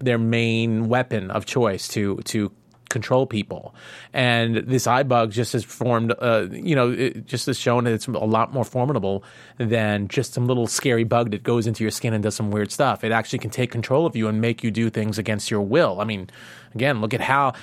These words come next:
I mean, good, good job by Drew Roy struggling as Hal, evil Hal, and Hal apparently trying to figure out,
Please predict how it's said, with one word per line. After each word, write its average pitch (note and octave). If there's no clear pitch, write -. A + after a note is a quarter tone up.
I D#3
mean, D#3+
good, F3+
good E3+
job E3
by C#3
Drew C3
Roy C#3+
struggling C3+
as B2+
Hal, D3
evil D#3
Hal, C#3+
and A#2+
Hal D3+
apparently A#2
trying C3
to B2+
figure B2+
out, B2+